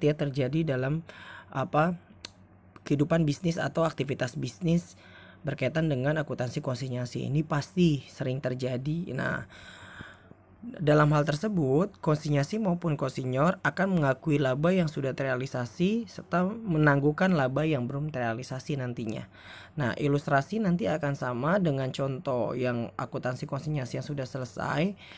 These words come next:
dengan mengasumsikan tanggal tiga puluh, eh, tanggal laporan keuangan jatuh pada tanggal tiga puluh Juni. Berarti kan dengan demikian ada terjadinya transaksi, mungkin nanti di soal ini akan ada terjadinya transaksi,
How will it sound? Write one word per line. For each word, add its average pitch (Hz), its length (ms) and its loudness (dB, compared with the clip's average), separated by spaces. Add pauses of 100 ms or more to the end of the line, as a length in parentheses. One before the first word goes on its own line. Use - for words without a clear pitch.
(180)
dengan 151 240 4
mengasumsikan 139 800 -2
tanggal 139 320 -2
tiga 131 240 -4
puluh, 151 320 -8
eh, 127 160 -4
tanggal 131 400 -2
laporan 127 320 -4
keuangan 135 320 0
jatuh 135 400 -2
pada 147 320 -2
tanggal 131 400 -6
tiga 131 240 -6
puluh 127 160 -6
Juni. 131 400 -2
Berarti 123 320 -4
kan 165 160 2
dengan 123 240 2
demikian 143 640 -4 (400)
ada 147 320 -4
terjadinya 135 480 -6
transaksi, 127 480 -6
mungkin 151 400 2
nanti 156 160 -2
di 175 80 -2
soal 131 320 -6
ini 175 320 -2
akan 123 320 -6
ada 147 80 -6
terjadinya 143 380 -6
transaksi, 131 640 -6